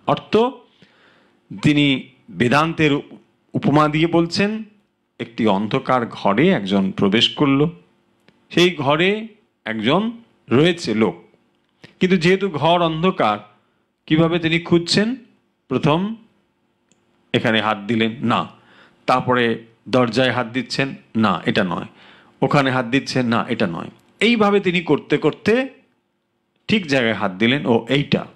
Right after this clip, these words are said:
একে বলে অস্থি। এই বিচার করে করে, নেতি নেতি করে অস্থিতে আসা। এই যে যখন বাবুকে তিনি পেলেন, বলছেন এইটি তার লাভ হলো। এটা কারা? সিদ্ধ,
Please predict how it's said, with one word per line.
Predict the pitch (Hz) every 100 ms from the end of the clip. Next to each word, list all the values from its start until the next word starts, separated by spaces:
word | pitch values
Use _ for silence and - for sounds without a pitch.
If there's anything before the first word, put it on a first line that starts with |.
| _ _ _ -
একে | 107
বলে | 101 98 151 113 -
অস্থি। | 95 - 95
এই | 143
বিচার | 151 - 180 165
করে | 135 120
করে, | 131 165
নেতি | 151 117
নেতি | 117 107 117
করে | 110 175
অস্থিতে | 160 - 104 98
আসা। | 78 80 - - _ - - - - _ -
এই | 214 254
যে | 269
যখন | 214 190 196
বাবুকে | 160 139 165 170
তিনি | 165 156
পেলেন, | 160 - 151 160 107 87 165 _ _ _ _ _ -
বলছেন | 127 196 - -
এইটি | 147 147 170
তার | 151 151
লাভ | 107 107 123
হলো। | 120 104 87 -
এটা | 127 151 - -
কারা? | - 147 180 220 - _ _
সিদ্ধ, | - 214 170 120 107